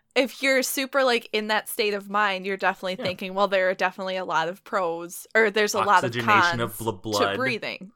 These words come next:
Speaker 1: Right.
Speaker 2: Yeah, like,
Speaker 1: So, like,
Speaker 2: you gotta turn that blood red.
Speaker 1: being alive
Speaker 2: Yeah,
Speaker 1: is a con
Speaker 2: yeah.
Speaker 1: of breathing if you're in this headspace, which I
Speaker 2: Right,
Speaker 1: really like.
Speaker 2: right,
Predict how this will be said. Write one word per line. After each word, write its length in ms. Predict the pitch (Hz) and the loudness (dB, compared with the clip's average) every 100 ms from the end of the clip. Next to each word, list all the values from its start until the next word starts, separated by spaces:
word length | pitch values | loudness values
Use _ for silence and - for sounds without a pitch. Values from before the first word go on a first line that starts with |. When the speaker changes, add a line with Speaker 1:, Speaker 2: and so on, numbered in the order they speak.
| 226 | -4
Speaker 1:
Right. 300 | 233 165 - | 0 0 -2
Speaker 2:
Yeah, 320 | 135 104 82 90 | -4 -4 -6 -12
like, 280 | 110 104 - | -6 -6 -6
Speaker 1:
So, 200 | - 214 | 2 2
like, 280 | 202 180 151 | 4 -2 -4
Speaker 2:
you 60 | |
gotta 180 | 110 110 | -4 -4
turn 160 | - 113 | -4 -6
that 160 | 107 101 | -6 -4
blood 260 | 107 104 | -4 -2
red. 160 | 98 98 | -4 -4
Speaker 1:
being 200 | - 185 | -4 -6
alive 840 | 220 247 302 311 156 82 - - _ | -6 -2 0 0 -2 -6 -14 -20 _
Speaker 2:
Yeah, 220 | 208 208 | -2 -2
Speaker 1:
is 80 | 202 | -2
a 60 | |
con 420 | 214 - 185 156 190 | -8 -6 -4 -2 -4
Speaker 2:
yeah. 60 | |
Speaker 1:
of 120 | 214 - | -8 -6
breathing 520 | 302 339 240 202 180 | -2 0 -2 -6 -6
if 220 | 135 - | -12 -8
you're 140 | 190 | -8
in 140 | 175 185 | -6 -8
this 200 | 175 - | -12 -10
headspace, 840 | 160 156 - - 92 214 - - - | -12 -12 -12 -10 -8 -10 -14 -18 -14
which 140 | - | 0
I 40 | 131 | 0
Speaker 2:
Right, 140 | 98 | 0
Speaker 1:
really 240 | 85 82 82 | -4 -10 -10
like. 240 | - 73 | -10 -8
Speaker 2:
right, 200 | 104 80 | -8 -10